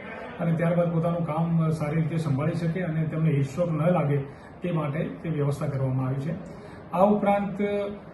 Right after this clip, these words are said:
જે બંદીવાનોના, અ, પરિવારના સભ્યો મુલાકાતીઓ મુલાકાત માટે આવતા હોય છે, ત્યારે તેમને ગરમીમાં અને ચોમાસામાં પણ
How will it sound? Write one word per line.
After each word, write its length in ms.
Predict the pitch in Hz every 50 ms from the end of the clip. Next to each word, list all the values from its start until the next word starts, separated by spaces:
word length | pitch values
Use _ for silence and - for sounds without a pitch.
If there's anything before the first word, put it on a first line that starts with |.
| - - - -
જે 140 | 131 170 185
બંદીવાનોના, 880 | 165 170 180 180 190 185 190 185 185 190 190 190 190 190 196 196 190
અ, 500 | 185 185 160 156 147 147 143 143 143 143
પરિવારના 500 | 139 - 170 165 190 190 190 185 185 180
સભ્યો 300 | 165 170 156 160 185 165
મુલાકાતીઓ 580 | 156 151 160 180 180 175 175 160 - 160 139 120 - - - - - - - - - - - - - - -
મુલાકાત 400 | 147 156 165 175 202 202 - 190
માટે 200 | 190 185 185 190
આવતા 260 | 180 170 165 170 190
હોય 180 | 180 170 160
છે, 200 | 151 143 139 117 - - - - - - - - - -
ત્યારે 380 | 160 160 165 180 190 190 196
તેમને 600 | 190 - 180 180 180 180 185 190 190 190 185 151 135
ગરમીમાં 440 | 160 160 165 180 180 185 185 190
અને 220 | 185 180 175 180 175
ચોમાસામાં 680 | 165 170 160 165 175 165 165 165 170 180 180 175 170 165
પણ 200 | 175 175 180